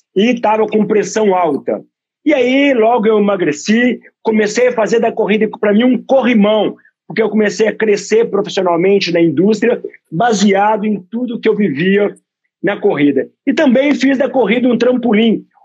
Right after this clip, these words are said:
Hoje eu vivo da corrida, eu tenho um curso sobre a, a mente, tenho uma assessoria esportiva, a S R Run, que atua em todos os estados do Brasil e outros dez países.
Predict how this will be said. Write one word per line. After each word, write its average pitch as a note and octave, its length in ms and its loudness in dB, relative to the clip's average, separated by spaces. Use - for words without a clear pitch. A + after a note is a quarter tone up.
Hoje A3 340 2
eu G#3+ 140 0
vivo G3+ 300 -2
da F#3+ 120 -2
corrida, G3 640 -2
eu F3 100 -2
tenho G#3 140 0
um G#3 100 2
curso G3+ 480 -2
sobre F#3 460 0
a, D#3 160 -2
a D#3 380 -2
mente, A3 680 0
tenho A#3 200 0
uma G#3+ 100 2
assessoria A3+ 500 0
esportiva, A3 680 -2
a F#3 60 2
S G#3 240 -2
R E3 80 0
Run, F#3+ 300 0
que A3 100 -2
atua A3+ 440 0
em A#3 100 0
todos B3 460 0
os G3+ 40 0
estados G3+ 360 -2
do F#3+ 80 0
Brasil F3 520 0
e F3+ 60 0
outros G#3+ 480 0
dez G#3 340 -2
países. F3 640 0